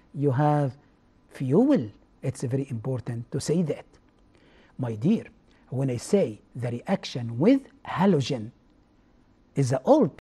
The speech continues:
notes. Halogen? Yes, halogen. We study halogen many times. I have Cl, Cl, chlorine.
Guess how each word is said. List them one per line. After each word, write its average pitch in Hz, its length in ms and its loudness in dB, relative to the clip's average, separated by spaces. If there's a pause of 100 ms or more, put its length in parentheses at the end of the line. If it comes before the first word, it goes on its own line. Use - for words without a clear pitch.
(120)
notes. 185 480 2 (100)
Halogen? 294 500 8 (140)
Yes, 233 300 2
halogen. 202 460 6 (220)
We 175 120 6
study 349 300 2
halogen 202 380 4
many 143 200 0 (100)
times. 214 460 4 (240)
I 196 120 6
have 320 240 2
Cl, - 540 -4
Cl, 151 480 0 (240)
chlorine. 160 520 4